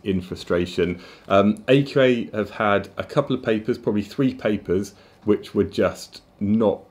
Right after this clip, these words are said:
well written for students to actually show what they knew.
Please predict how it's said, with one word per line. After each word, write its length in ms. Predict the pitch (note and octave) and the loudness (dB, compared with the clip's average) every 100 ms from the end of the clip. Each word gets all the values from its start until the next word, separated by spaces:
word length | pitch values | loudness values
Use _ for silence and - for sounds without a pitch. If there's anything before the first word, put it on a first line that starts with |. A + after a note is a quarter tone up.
| _ | _
well 400 | F#2+ G2 G2 F#2 | -12 -4 0 0
written 680 | F2+ A2 - - E2 F#2+ G#2 - _ _ | 0 -2 -4 -6 -6 -4 -4 -6 _ _
for 160 | - | -8
students 720 | F2+ - C3 G#2 G2+ - - - - | -8 -2 0 2 0 -4 -18 -20 -10
to 120 | - | -6
actually 300 | - - F2+ | -6 -4 -6
show 260 | F2+ A2 F#2+ | -4 0 0
what 200 | F2 - | 0 -2
they 120 | E2+ | -4
knew. 300 | F2+ F2 | -2 -2